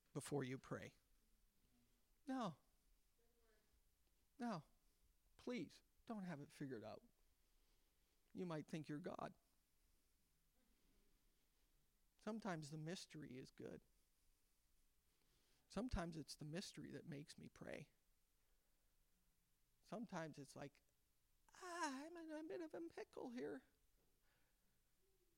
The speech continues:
And you know what I found when you try to figure it out? Usually, usually I make a mess of it even worse. I don't know about you.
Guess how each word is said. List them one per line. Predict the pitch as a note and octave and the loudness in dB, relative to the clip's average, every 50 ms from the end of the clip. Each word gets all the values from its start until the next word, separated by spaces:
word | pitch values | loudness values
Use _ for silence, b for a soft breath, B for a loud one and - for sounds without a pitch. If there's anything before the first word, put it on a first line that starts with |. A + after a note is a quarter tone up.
| - - - - - - - - - - - D4 - - - - - - - - - - - - - - - - | -20 -20 -20 -20 -20 -20 -20 -20 -20 -20 -20 -20 -20 -20 -20 -20 -20 -20 -20 -20 -20 -20 -20 -20 -20 -16 -6 0
And | F3 F3+ | 2 4
you | G3+ G#3+ | 4 6
know | A3 | 6
what | G#3 G#3 G3 | 8 8 8
I | F#3 F#3 | 6 4
found | F3+ - G3+ G#3 A#3 B3+ | 4 4 6 6 6 4
when | A3+ F#3+ F#3 | 4 2 2
you | F#3+ G3 | 2 2
try | - - - | 2 2 4
to | F#3+ | 4
figure | F3+ - - F#3+ F3 F3 | 4 4 4 6 6 6
it | F3+ | 6
out? | G3+ G3+ - | 6 4 2
Usually, | G3+ A#3+ D#4 E4 - E4+ E4+ D#4+ D4+ - - - F#4 A4 B4 C5 C5 C5 B4 | 2 2 2 2 2 4 4 4 4 2 -2 -10 -4 0 2 2 4 2 2
usually | F#4 - B3 A3 G#3 G3 F#3 F#3 - - | 2 4 6 6 8 8 8 6 4 2
I | - A3 | 0 0
make | G#3+ A3 G#3 G3+ - | 2 0 -2 -2 -2
a | F#3 | -4
mess | E3+ E3 F#3 G3 G3 - - | -2 -2 -2 -2 -2 -4 -6
of | D#3+ - | -6 -4
it | D3 D#3 | -4 -4
even | D3+ D#3 D3+ D#3 D3+ D3+ D3+ | -4 -4 -4 -6 -8 -8 -8
worse. | D3+ D3+ D#3+ D3+ - - - - - | -8 -8 -8 -10 -10 -12 -12 -8 -6
I | - | -2
don't | D#4+ - C#4 | 0 0 0
know | A3+ | 0
about | G3 - D#3 C#3+ - - - | 0 0 -2 -2 -4 -4 -6
you. | A#2+ F#2 | -6 -6